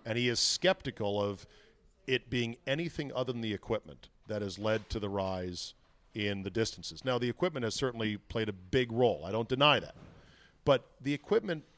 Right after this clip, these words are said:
boys, hasn't it stayed static from twenty twelve to twenty eighteen? Why, what equipment changes would have?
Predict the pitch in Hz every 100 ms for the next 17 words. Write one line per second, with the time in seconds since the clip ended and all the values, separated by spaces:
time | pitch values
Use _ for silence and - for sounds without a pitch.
0 | - 127 131 131 143 165 208 - - 143
1 | 127 - - 107 123 147 - 107 - 117
2 | 113 - 117 117 110 - 113 110 104 -
3 | 104 123 139 _ - - - - - 117
4 | 139 165 196 202 185 143 190 - - -
5 | 165 - 143 120 - 147 139 101 95 90
6 | 101 117 123 92 76